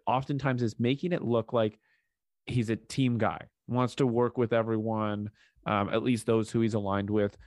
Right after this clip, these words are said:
wants to make it work, and then goes into his confessional and he's like, "Right now, the way Shan's playing, she's getting in the way of my million dollars." And he's thinking for himself and of himself, which you have to do in Survivor. You have to be selfish.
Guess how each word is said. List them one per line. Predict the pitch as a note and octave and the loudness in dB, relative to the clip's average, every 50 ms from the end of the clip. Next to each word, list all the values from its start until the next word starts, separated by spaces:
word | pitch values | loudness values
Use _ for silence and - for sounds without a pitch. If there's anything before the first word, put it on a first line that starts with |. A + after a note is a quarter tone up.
| - _ - | -18 _ -4
wants | B2 A#2+ A2+ | -2 -2 0
to | - B2+ | 0 0
make | A#2+ A2 | 0 0
it | A#2 F#2+ | 0 0
work, | A2 A2+ A2 G#2+ - _ | 0 0 0 -2 -4 _
and | A#2 A#2+ A#2+ A#2+ | -2 0 0 2
then | A#2+ A#2 A#2 A#2 A#2 A2+ A2+ A2 - _ _ _ - | 2 2 4 2 2 0 -2 -6 -10 _ _ _ 0
goes | A#2+ A#2+ A2 A#2+ | 0 0 2 0
into | A#2 A2+ A2+ | 0 0 0
his | A2 G#2 - | 0 0 0
confessional | - A#2 A2 - - F3 - - C3 A2 G#2 G#2 G#2 | -4 -2 0 0 -2 -2 0 -2 0 0 2 2 0
and | G#2 G#2 | 0 -2
he's | G#2 G2 | -2 0
like, | A2 G#2+ G#2 - _ _ _ _ _ _ - | 0 0 0 0 _ _ _ _ _ _ 0
"Right | A2+ B2 E3+ - | 2 2 2 2
now, | D#3+ D#3+ E3 E3 E3 E3 D#3+ - _ _ | 2 2 2 2 2 0 -2 -6 _ _
the | - A2+ | 0 2
way | A#2 C3 D#3 | 2 2 2
Shan's | F3 - E3 D#3+ E3 E3 D#3 | 0 -2 -4 -4 -4 -4 -4
playing, | - - B2 A2+ A2+ A2+ A2 A2 A2 - _ _ _ | -2 0 0 2 2 0 0 -2 -6 -10 _ _ _
she's | _ - - A#2+ A2 | _ -2 -2 0 2
getting | A2+ A2+ A2 A2+ | 2 0 0 0
in | A2+ | -2
the | A2+ A2 | -2 0
way | G#2+ G#2+ G#2+ | 2 2 2
of | G#2 | 2
my | G#2+ G2+ G2 | 2 0 0
million | G2 F#2+ F2+ F#2 G2 - | -2 -2 -4 -6 -6 -6
dollars." | - A1+ G#1 G1+ - - - - _ _ _ _ _ _ - | -6 -6 -6 -8 -8 -12 -14 -18 _ _ _ _ _ _ -4
And | - A2 A#2 | 0 0 2
he's | A2+ G#2+ - - _ | 2 0 -2 -6 _
thinking | - C#3 C3+ C3 B2+ - C#3+ C3+ B2+ | 0 0 0 2 2 0 0 0 0
for | - - B2+ A#2+ | 0 0 0 0
himself | A#2+ A2+ G#2+ - - A2+ G#2+ A#2+ E3+ A3 - _ _ _ _ _ _ _ _ _ _ _ _ - | 0 -2 -4 -2 0 0 2 2 0 -2 -4 _ _ _ _ _ _ _ _ _ _ _ _ -2
and | A#2 A2+ A2 G#2+ - - | 0 0 0 0 0 0
of | G#2+ A#2 A#2+ B2+ | 0 0 2 2
himself, | C#3+ D#3 D3 D3 - D#3 D#3+ - - A3 - _ _ | 0 0 0 0 -2 -2 -2 -2 -4 -6 -8 _ _
which | B2+ B2 A#2 - - | -2 -2 -2 0 0
you | B2+ G#2+ | -2 -2
have | - - - D3+ D3+ - | -2 -2 -2 -2 -2 -2
to | - C3 | -2 0
do | B2 B2 A#2 | 0 2 0
in | A2+ | 0
Survivor. | G#2 - A2+ A2 A2 G#2+ G#2+ G#2+ | 0 0 2 2 2 2 2 0
You | - - G#2+ G2+ - - | -2 -4 -6 -8 -8 -6
have | - A#2 A2+ - | -4 -4 -4 -2
to | - G#2+ | -4 -2
be | A2 A2 G2+ | 0 0 0
selfish. | - - G#2 F#2+ F#2+ - - G2 F#2+ - - | 0 0 -2 -2 0 0 0 0 0 -2 -6